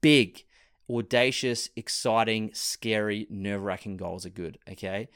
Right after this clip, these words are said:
And if it's the first time you've done this, I'm excited for you 'cause you're gonna see the magic of goal setting come to life. But follow the, that system of the categories, um, be measurable,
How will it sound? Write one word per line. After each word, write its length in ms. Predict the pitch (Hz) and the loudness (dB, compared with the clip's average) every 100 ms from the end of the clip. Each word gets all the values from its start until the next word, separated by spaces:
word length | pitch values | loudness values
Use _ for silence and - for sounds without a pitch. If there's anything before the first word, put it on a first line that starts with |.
| _ _ _ | _ _ _
And 140 | 113 113 | -4 -4
if 120 | - | -4
it's 120 | 107 | -10
the 60 | - | -10
first 260 | - 139 | -4 -2
time 160 | - 143 | 0 -2
you've 140 | 120 | -2
done 220 | - 113 110 | -2 -2 -2
this, 180 | 98 - | -4 -6
I'm 160 | 101 95 | -8 -8
excited 500 | - - 117 113 104 | -6 -2 0 0 -2
for 120 | 104 | -4
you 120 | 95 | -6
'cause 180 | - 98 | -8 -8
you're 80 | 104 | -6
gonna 160 | 117 | -6
see 140 | - 107 | -6 -6
the 120 | 95 | -6
magic 520 | 95 98 98 98 101 | -6 -6 -6 -8 -10
of 160 | 92 - | -12 -10
goal 200 | 92 90 | -10 -8
setting 260 | 92 92 | -8 -10
come 220 | - 95 95 | -12 -14 -14
to 100 | 92 | -12
life. 420 | 85 - - _ _ _ _ - | -10 -10 -12 _ _ _ _ -6
But 200 | 123 - | -4 -4
follow 340 | - 143 160 | 2 6 6
the, 200 | 156 143 - | 6 4 4
that 200 | 120 - | 0 0
system 420 | - 120 - 160 | -2 -4 -4 -2
of 240 | 113 104 - | -2 -4 -8
the 320 | - 113 104 - | -4 0 0 -2
categories, 680 | - 117 131 160 220 202 - _ _ _ - | -4 -2 -2 -2 -4 -8 -10 _ _ _ -6
um, 300 | 107 104 98 | -4 -2 -4
be 180 | 117 | -2
measurable, 880 | 110 110 120 123 151 139 170 185 202 | 0 2 0 2 0 2 2 2 0